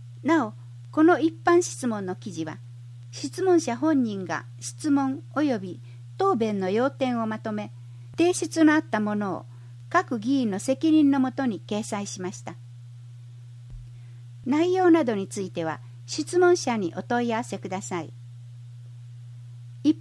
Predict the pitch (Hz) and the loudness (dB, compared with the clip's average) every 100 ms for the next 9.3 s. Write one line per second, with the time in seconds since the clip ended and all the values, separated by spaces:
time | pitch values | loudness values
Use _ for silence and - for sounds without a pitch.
0 | - 381 381 330 254 214 190 190 208 214 | 2 2 2 -2 -2 -2 -2 -4 -4 -4
1 | 196 185 - - - - 311 320 233 - | -4 -4 -8 -14 -14 0 4 4 2 -4
2 | 175 - - - - - 339 349 330 302 | -8 -8 -14 -18 -12 0 2 4 4 4
3 | 277 - 247 - 175 151 - - - - | 2 2 -6 -6 -6 -6 -8 -16 -18 -18
4 | - - 233 277 339 302 294 285 - - | -14 -8 -4 2 6 6 6 4 -4 -12
5 | - 285 349 349 349 339 339 - 247 190 | -2 2 4 2 -2 0 0 0 -2 -4
6 | 190 302 359 339 349 311 202 190 180 254 | -2 0 0 0 2 2 0 -6 -4 -2
7 | 277 277 277 - 254 240 220 233 - - | -2 -2 -4 -2 -4 -2 -4 -6 -8 -16
8 | - - - - - 254 277 285 226 226 | -18 -18 -18 -12 -2 0 0 -4 -6 -6
9 | - 196 | -6 -8